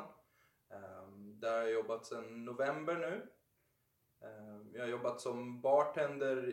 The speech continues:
i liksom ordentliga barer sedan början av tvåtusenfemton. Eh, gick en tre veckors bartenderutbildning på Bartenderbolaget, eh, vintern tvåtusenfjorton.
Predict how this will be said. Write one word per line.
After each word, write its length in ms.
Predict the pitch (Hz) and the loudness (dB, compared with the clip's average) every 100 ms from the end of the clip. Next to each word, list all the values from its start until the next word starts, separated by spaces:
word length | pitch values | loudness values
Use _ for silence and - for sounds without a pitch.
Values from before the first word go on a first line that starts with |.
| 117 | -4
i 240 | 113 113 | -6 -6
liksom 320 | 107 104 - - | -6 -8 -10 -4
ordentliga 500 | 127 123 127 135 139 | 0 0 0 4 6
barer 540 | 135 123 113 113 113 120 - _ _ _ _ | 8 8 8 6 4 -2 -14 _ _ _ _
sedan 360 | - 101 87 71 67 62 64 64 - _ _ _ | -6 -4 -4 -10 -16 -20 -20 -20 -20 _ _ _
början 320 | - 120 120 117 | -2 2 2 2
av 180 | 110 | 0
tvåtusenfemton. 720 | 113 110 117 120 123 110 123 185 202 - _ _ _ | -2 -2 -2 0 0 0 0 0 -2 -12 _ _ _
Eh, 300 | 104 - - | -20 -20 -18
gick 180 | 113 113 | -18 -10
en 500 | 117 104 107 104 - | -8 -6 -8 -10 -10
tre 200 | - 156 | 2 4
veckors 340 | 139 135 123 - | 4 4 0 2
bartenderutbildning 880 | 127 - 107 107 107 113 113 113 | 2 2 -2 -4 -2 -4 -4 -8
på 400 | 117 110 104 - 131 | -4 -4 -4 -6 2
Bartenderbolaget, 880 | 131 - 110 107 113 110 120 147 - - - _ | 2 2 -4 -2 2 4 4 -2 -4 -18 -20 _
eh, 340 | 110 - - - _ _ _ - _ _ _ _ | -18 -18 -20 -20 _ _ _ -20 _ _ _ _
vintern 760 | 120 135 143 139 - 139 139 139 | -8 -4 -4 -4 0 0 -2 -4
tvåtusenfjorton. 680 | 139 135 131 135 135 127 | -4 -2 -4 -4 -2 -2